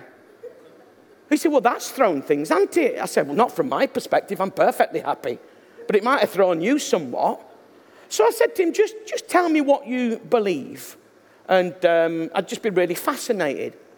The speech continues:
So he told me what he believed.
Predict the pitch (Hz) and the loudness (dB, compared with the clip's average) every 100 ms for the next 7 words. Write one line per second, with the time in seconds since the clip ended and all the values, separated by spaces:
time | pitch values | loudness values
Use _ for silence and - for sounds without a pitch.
0 | _ _ _ _ - - 208 214 - - | _ _ _ _ -20 -2 2 2 0 0
1 | 330 370 190 180 156 147 - 156 - 165 | 2 0 -2 0 0 -2 -8 -8 -4 0
2 | 294 165 - - | 0 -2 -10 -20